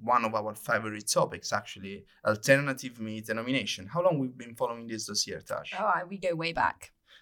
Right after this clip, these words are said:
Speaker 1: So here's a quick recap. Uh, we're talking about trade rules for all agriculture products marketed in Europe under the so-called common market organizations.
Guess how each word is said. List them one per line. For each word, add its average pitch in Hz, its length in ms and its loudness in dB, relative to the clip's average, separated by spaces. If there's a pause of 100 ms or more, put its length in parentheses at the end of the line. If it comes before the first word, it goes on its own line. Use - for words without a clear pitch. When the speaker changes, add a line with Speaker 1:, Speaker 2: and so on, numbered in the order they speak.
(160)
Speaker 1:
So - 140 8
here's 208 240 6
a 185 60 2
quick 160 300 0
recap. 180 420 4 (120)
Uh, - 120 -2
we're - 80 -4
talking 131 180 6
about 131 380 8
trade 165 420 8
rules 135 260 0
for - 300 0
all 190 300 4
agriculture 123 540 0
products 123 600 4
marketed 120 480 0
in 113 160 4
Europe 135 500 4 (300)
under 113 260 6
the 110 140 -4
so-called 123 720 10
common 120 260 2
market 110 300 0
organizations. 113 840 2